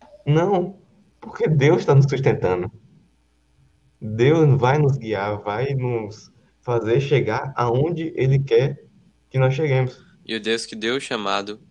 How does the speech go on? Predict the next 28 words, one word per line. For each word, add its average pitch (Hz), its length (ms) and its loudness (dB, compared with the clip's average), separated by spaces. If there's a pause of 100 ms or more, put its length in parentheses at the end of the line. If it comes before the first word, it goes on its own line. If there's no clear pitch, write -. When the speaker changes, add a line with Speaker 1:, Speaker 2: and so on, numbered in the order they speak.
(100)
Speaker 2:
vai 104 220 -4
dar 101 140 -2
provisão 98 600 -6 (420)
pra 98 100 -2
você 92 240 -4
cumprir 92 320 -8
o 90 60 -8
chamado. 135 360 4
Speaker 1:
Uhum. 135 180 2 (2000)
Cara, 135 220 0
você 147 100 0
não 143 260 0 (280)
precisa 131 280 -2
ficar 127 260 -6
triste, 120 420 -4
porque - 300 -10
quando 117 200 0
você 113 280 0
encontrou 117 720 -2 (200)
Deus, 104 300 0 (140)
você 113 220 -6
vai 107 160 -2
se 110 100 -4
achar 104 200 -2
o 104 100 -4
pior 101 260 -2
das 98 160 -14
pessoas. 90 520 -4